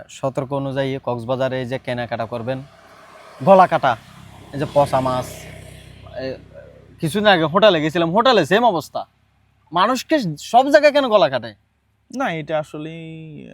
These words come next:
Speaker 2: দুঃখজনক আসলে। এটা খুবই দুঃখজনক। এই জায়গাতে, প্রিয় বন্ধুরা, আপনারা সবাই সতর্ক থাকবেন। এই ভিডিওটা শেয়ার করে দিবেন যেন কর্তৃপক্ষ এখানে যারা আছে তাদেরও নজরে যায় এবং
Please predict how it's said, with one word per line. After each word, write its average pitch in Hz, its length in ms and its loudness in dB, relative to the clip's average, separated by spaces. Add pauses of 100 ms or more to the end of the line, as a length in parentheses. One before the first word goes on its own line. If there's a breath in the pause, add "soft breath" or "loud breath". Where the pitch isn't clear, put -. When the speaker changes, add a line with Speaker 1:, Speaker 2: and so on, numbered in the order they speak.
(100)
Speaker 2:
দুঃখজনক 123 600 -14
আসলে। 120 320 -20 (920)
এটা - 120 -18
খুবই 143 260 -10
দুঃখজনক। 123 540 -16
এই 135 120 -10
জায়গাতে, 135 440 -10
প্রিয় 139 200 -14
বন্ধুরা, 123 340 -12
আপনারা 123 240 -14
সবাই 131 300 -10
সতর্ক 123 320 -16
থাকবেন। 110 300 -20 (340)
এই 131 100 -12
ভিডিওটা 135 400 -12
শেয়ার 135 280 -10
করে 127 220 -16
দিবেন 131 260 -16
যেন 120 180 -10 (640)
কর্তৃপক্ষ 135 540 -14
এখানে 120 320 -12
যারা 113 220 -10
আছে 117 300 -14
তাদেরও 120 340 -10
নজরে 117 400 -14
যায় 123 200 -18 (440)
এবং 123 420 -12